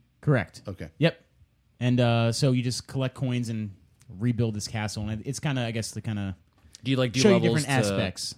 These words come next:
Speaker 3: to
Speaker 1: Like,
Speaker 3: earn things to rebuild different aspects
Speaker 1: no,
Speaker 3: of
Speaker 1: it's just
Speaker 3: this,
Speaker 1: coins. Like, it's, like,
Speaker 3: this castle
Speaker 1: two hundred, you
Speaker 3: thing?
Speaker 1: get two hundred coins to, um, when you complete the level,
Speaker 3: Yeah,
Speaker 1: and then
Speaker 3: yeah.
Speaker 1: any coins you collect in it goes toward
Speaker 3: Got it,
Speaker 1: saving
Speaker 3: got
Speaker 1: it.
Speaker 3: it. So you have little
Speaker 1: But
Speaker 3: objectives that you're working towards
Speaker 1: it
Speaker 3: while you
Speaker 1: definitely,
Speaker 3: play.
Speaker 1: like, helps you kinda get used to the new mechanics that they throw in there.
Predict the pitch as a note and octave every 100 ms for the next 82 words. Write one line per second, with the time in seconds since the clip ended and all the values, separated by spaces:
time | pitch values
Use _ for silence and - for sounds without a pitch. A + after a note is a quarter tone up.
0 | - A#2+ A#2 G#2+ G#2+ G#2 A2 - _ -
1 | A2 G#2+ G2+ G2+ G#2 G2+ F#2+ F#2+ G2 F#2+
2 | F2+ F#2+ F#2+ - A3+ G#3 G#3 - E3+ C#3
3 | B2+ A#2+ A#2+ B2 - D3 C3 A#2 D#3 C#3+
4 | - D3 B2+ C#3 B2 A#2 - A#2 G#2+ G2+
5 | G2 - _ _ G#2+ G2+ F#2+ F#2+ - -
6 | _ _ A2+ G#2+ G2+ - A2+ C3+ C#3 D3+
7 | D3+ - A#2+ B2+ B2+ B2 B2+ B2 A2 -
8 | A#2 G#2+ - A#2+ A2 - - - _ -
9 | A2+ - G#2 G2+ G2 F#2 - - _ G2+
10 | G2 A2 A#2+ C3 - - D#3+ D3 C3 D#3
11 | B2 G2+ G2 F2+ F#2+ G2+ F#2 F2+ F2 -
12 | D#3+ C#3+ F#3+ F#3 F#3 E3+ D3+ C#3 B2 D3+
13 | C#3 C#3 B2 C3 A#2 A2+ A#2+ - A2+ A2+
14 | A2+ - A2+ A#2 B2+ B2+ B2+ C#3 C#3+ D3
15 | D#3